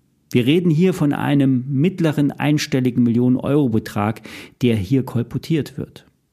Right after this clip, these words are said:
Das wird sich li-, sicherlich nicht groß, ähm, auf die Aktie positiv auswirken.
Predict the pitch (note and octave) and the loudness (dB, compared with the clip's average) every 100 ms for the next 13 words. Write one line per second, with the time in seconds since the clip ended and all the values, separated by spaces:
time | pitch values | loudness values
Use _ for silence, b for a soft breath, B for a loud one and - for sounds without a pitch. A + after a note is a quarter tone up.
0 | _ - A#2+ D3+ F3 E3+ C#3 E3 F3 F3 | _ -4 0 0 2 0 0 0 0 2
1 | F#3 E3+ C#3 C3+ D3 F#3+ F#3 - C#3+ D#3+ | 2 4 2 0 2 2 0 -6 0 2
2 | E3+ - B B B - C3 C3 - C3 | 2 -4 B B B -4 -2 -2 -2 -4
3 | - - D3 - C3 D3 B2 B2+ A#2+ - | -2 -4 -4 -4 -2 -2 -2 -2 -2 -2
4 | G3 G3 A#2+ G#2+ - - | -2 0 0 0 -2 -8